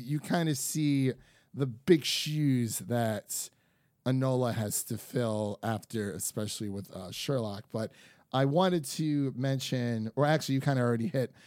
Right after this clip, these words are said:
the nail on the head when it came to Henry Cavill. Um, he, he was good in this role, but I wish we got a little bit more. Uh, Minecraft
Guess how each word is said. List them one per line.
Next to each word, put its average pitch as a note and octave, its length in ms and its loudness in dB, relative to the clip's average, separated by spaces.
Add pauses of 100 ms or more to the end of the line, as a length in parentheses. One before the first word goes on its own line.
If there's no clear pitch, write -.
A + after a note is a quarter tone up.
(180)
the B2 120 -2
nail B2 220 4
on A#2 100 2
the A2+ 80 -2
head A#2 360 0
when G#2+ 220 -2
it G#2+ 160 -6
came A#2 400 0
to A2+ 720 -2 (360)
Henry E3 260 2
Cavill. E3+ 480 4 (140)
Um, B2+ 280 2
he, A3 260 2
he F#3 140 4
was A#3 320 4
good F#3 160 4
in F#3 100 2
this E3+ 180 -2
role, E3 240 4
but D3 140 4
I C3+ 60 6
wish C#3+ 220 0
we C#3+ 60 -2
got C3+ 160 2
a C3 60 2
little B2 260 2
bit A#2+ 140 -8
more. A#2+ 320 0 (400)
Uh, A#2+ 480 4 (220)
Minecraft C#3+ 800 0